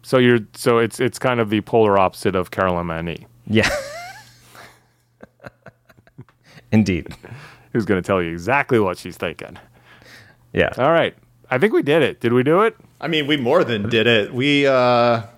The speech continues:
Speaker 3: we'll tighten this up.
Speaker 1: We overdid
Speaker 3: I
Speaker 1: it?
Speaker 3: think this just shows
Speaker 1: Yeah.
Speaker 3: how excited we're ba-, you know, we
Speaker 2: Yeah,
Speaker 3: are to
Speaker 2: there's
Speaker 3: be
Speaker 2: lots of
Speaker 3: back.
Speaker 2: things.
Speaker 3: Uh, that we went way over the usual amount
Speaker 2: It's
Speaker 3: of
Speaker 2: all right.
Speaker 3: time
Speaker 2: It's
Speaker 3: we
Speaker 2: the
Speaker 3: allowed
Speaker 2: first
Speaker 3: ourselves. I, I think
Speaker 2: It's the
Speaker 3: it's
Speaker 2: first one.
Speaker 3: allowed.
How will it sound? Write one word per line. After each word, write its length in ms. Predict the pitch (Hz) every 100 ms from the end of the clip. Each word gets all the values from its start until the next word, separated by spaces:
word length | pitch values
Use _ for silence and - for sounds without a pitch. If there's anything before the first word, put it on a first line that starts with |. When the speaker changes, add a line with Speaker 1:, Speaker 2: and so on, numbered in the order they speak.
| -
Speaker 3:
we'll 100 | 247
tighten 300 | - 392 247
this 180 | 196 165
up. 200 | 156 190
Speaker 1:
We 120 | 147
overdid 340 | 135 151 165
Speaker 3:
I 60 | 185
Speaker 1:
it? 80 | 208
Speaker 3:
think 160 | 277
this 140 | 247 -
just 220 | 226 -
shows 200 | 196 123
Speaker 1:
Yeah. 60 | 143
Speaker 3:
how 140 | 160
excited 640 | 147 - 139 139 113 98 98
we're 160 | 113
ba-, 320 | 87 104 113 -
you 140 | 123
know, 100 | 110
we 80 | 104
Speaker 2:
Yeah, 240 | 370 370
Speaker 3:
are 120 | 127 127
to 80 |
Speaker 2:
there's 140 | - 202
Speaker 3:
be 60 |
Speaker 2:
lots 160 | - -
of 60 | 123
Speaker 3:
back. 300 | 123 185 370
Speaker 2:
things. 340 | 330 - - - - _ -
Speaker 3:
Uh, 340 | 120 104 98 92
that 160 | 110 113
we 140 | 117
went 420 | 113 117 113 -
way 220 | 107 117 113
over 540 | 104 107 98 90 82 - _ _ _ _ _ _ -
the 80 | -
usual 360 | 104 110 113 110
amount 240 | 101 104
Speaker 2:
It's 120 | 104
Speaker 3:
of 60 | 294
Speaker 2:
all 40 |
right. 80 | 285
Speaker 3:
time 80 | 214
Speaker 2:
It's 120 | 202
Speaker 3:
we 60 | 247
Speaker 2:
the 60 |
Speaker 3:
allowed 120 | - 277
Speaker 2:
first 140 | -
Speaker 3:
ourselves. 360 | - - 107 -
I, 220 | 285 269 -
I 360 | 240 262 277 285
think 400 | 277 202 196 190
Speaker 2:
It's 80 | -
the 160 | 151 143
Speaker 3:
it's 100 | 135
Speaker 2:
first 160 | 262
one. 120 | 147 180
Speaker 3:
allowed. 580 | 113 76 69 95 -